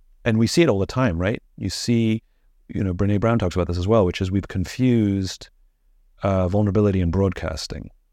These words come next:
which is making a video by yourself in your room of you crying because you're depressed or you got broken up with or you, whatever, you know, and, and you just being vulnerable. And then you have that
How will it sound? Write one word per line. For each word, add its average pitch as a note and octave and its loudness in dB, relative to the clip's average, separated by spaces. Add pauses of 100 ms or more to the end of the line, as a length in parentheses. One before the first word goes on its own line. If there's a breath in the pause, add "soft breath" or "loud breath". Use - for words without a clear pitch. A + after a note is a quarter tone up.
(800)
which G2+ -4
is F#2+ -2
making A#2+ 2
a A#2 2
video G#2 2 (100)
by G#2 0
yourself A2 2
in G#2+ -4
your G2+ 0
room F#2 -6 (840)
of F2+ 0
you G#2 2
crying F#2 2
because F2 -2
you're F2+ 0
depressed F2+ -2
or F#2 -2
you E2+ 0
got F2 -2 (260)
broken F2+ 2
up E2 -2
with E2+ 0
or F#2 -4
you, F#2 -6
whatever, F#2 0 (180)
you F2+ 0
know, E2 0 (920)
and, F#2 2 (800)
and G2 4
you G2 2 (100)
just - 2
being G2+ 4
vulnerable. F#2+ 0
And G2 -2
then F#2+ 0
you F2+ 0
have G#2 -2 (400)
that G2+ -2